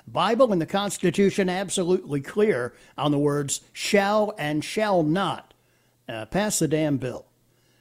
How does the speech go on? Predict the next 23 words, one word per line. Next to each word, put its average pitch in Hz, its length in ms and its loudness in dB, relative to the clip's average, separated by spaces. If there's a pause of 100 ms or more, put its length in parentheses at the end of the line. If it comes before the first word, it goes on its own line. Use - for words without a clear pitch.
(240)
Uh, 127 180 -4
"Bobby, 190 320 0
what 220 140 4
I 220 140 2
just 196 200 0
listened 196 300 2
to 196 120 4
was 220 180 0
a 156 80 0
politician 185 640 -2
playing 151 340 -2
politics. 208 720 -2 (100)
I 185 200 0
don't 185 260 0
need 160 380 2
permission 151 760 2 (460)
from 147 180 -2
politicians." 151 880 -2 (480)
Uh, 110 200 -8
another 131 320 -2
texter 135 480 -6
says, 131 400 -4
"Excuses, 214 1040 0